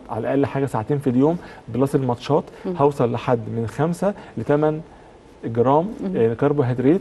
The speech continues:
Speaker 1: لكل كيلو جرام.
Speaker 2: هي حسبة مع-،
Speaker 1: هي، هي
Speaker 2: معق-،
Speaker 1: لا، لا،
Speaker 2: معقدة
Speaker 1: سهلة.
Speaker 2: شوية.
Speaker 1: <laughs> سهلة دي.
Speaker 2: آه، فترة الإعداد زي ما احنا قلنا كده، التغذية بقى لفترة الإعداد بتفرق؟
Speaker 1: اه، طبعًا.
Speaker 2: أنا بقى داخل على راجع و-،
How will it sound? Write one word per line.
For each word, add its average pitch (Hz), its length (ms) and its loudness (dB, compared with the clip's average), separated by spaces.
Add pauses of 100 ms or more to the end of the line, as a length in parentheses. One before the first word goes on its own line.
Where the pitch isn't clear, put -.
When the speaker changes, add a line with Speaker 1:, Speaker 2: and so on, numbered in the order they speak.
(140)
Speaker 1:
لكل 139 360 2
كيلو 143 240 4
جرام. 104 220 -2 (640)
Speaker 2:
هي 202 140 0
حسبة 202 340 -4 (300)
مع-، 170 220 0
Speaker 1:
هي، 156 120 6
هي - 40 2
Speaker 2:
معق-، 170 420 4 (120)
Speaker 1:
لا، 196 320 4
لا، 285 120 8
Speaker 2:
معقدة 202 280 4
Speaker 1:
سهلة. 208 100 0 (200)
Speaker 2:
شوية. 156 180 4
Speaker 1:
<laughs> - 1000 -4
سهلة 131 300 0
دي. 110 120 -6 (500)
Speaker 2:
آه، 202 220 6 (140)
فترة 359 400 2
الإعداد 233 300 4
زي 254 140 4
ما 254 40 2
احنا 214 200 -4
قلنا 190 240 -2
كده، 175 300 -2 (100)
التغذية 214 460 0
بقى 226 240 0 (280)
لفترة 226 500 2
الإعداد 185 580 0
بتفرق؟ 233 400 -2 (280)
Speaker 1:
اه، 127 80 4
طبعًا. 160 320 0
Speaker 2:
أنا 202 100 4
بقى 208 120 4
داخل 220 240 0
على 180 580 2 (500)
راجع 240 440 6
و-، 185 80 6